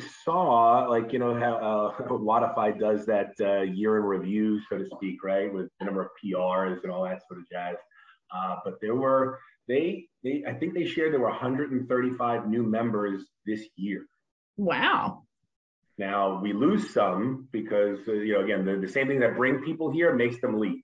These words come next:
Speaker 1: Like, uh, people have to move away for work, unfortunately, right? Or they move to a different part of town where they can get more house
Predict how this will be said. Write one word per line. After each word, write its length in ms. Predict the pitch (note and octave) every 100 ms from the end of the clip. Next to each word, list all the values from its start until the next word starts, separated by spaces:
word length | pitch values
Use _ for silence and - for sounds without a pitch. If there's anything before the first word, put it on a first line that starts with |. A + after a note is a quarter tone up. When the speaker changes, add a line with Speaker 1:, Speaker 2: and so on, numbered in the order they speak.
| _
Speaker 1:
Like, 160 | F#2+ G2
uh, 100 | G#2
people 220 | C3 B2+
have 220 | A2+ B2 B2
to 40 |
move 220 | G#2+ A2
away 300 | G#2 G2+ G2 -
for 120 | F2+
work, 200 | E2+ - -
unfortunately, 440 | F2+ _ F#2 E2+ - _ _ -
right? 240 | F#2 F#2 - _ - _
Or 220 | A2 G#2+
they 160 | G#2 G#2
move 420 | A2 C3+ C3 C3
to 80 | B2+
a 80 | A2
different 460 | G#2+ B2 - G#2+ F#2+
part 240 | A#2+ G#2+
of 120 | G#2
town 440 | B2 A#2 A2+ G#2+ G2+
where 100 | G2+
they 80 | G2+
can 100 | G2+
get 140 | G#2
more 160 | G#2 G2+
house 360 | - G2 G2+